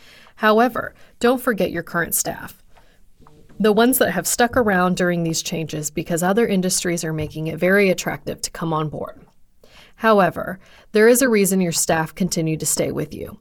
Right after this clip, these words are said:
Take that feedback, coupled with even a few dis-, changes I discussed,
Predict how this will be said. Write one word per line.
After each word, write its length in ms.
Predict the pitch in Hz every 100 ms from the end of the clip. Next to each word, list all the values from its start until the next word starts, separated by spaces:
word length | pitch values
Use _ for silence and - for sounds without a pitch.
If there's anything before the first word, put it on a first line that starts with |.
| _ _ _ _ -
Take 260 | - 254 247
that 220 | 175 -
feedback, 500 | 160 151 151 151 - - _ _ _ _ _ -
coupled 340 | 233 226 233
with 220 | 185 180 208
even 240 | 214 185
a 80 | 160
few 640 | - - 202 240 285 214
dis-, 220 | 160 156 - -
changes 440 | - 208 208 165 156
I 120 | 151
discussed, 680 | 147 - 202 139 - -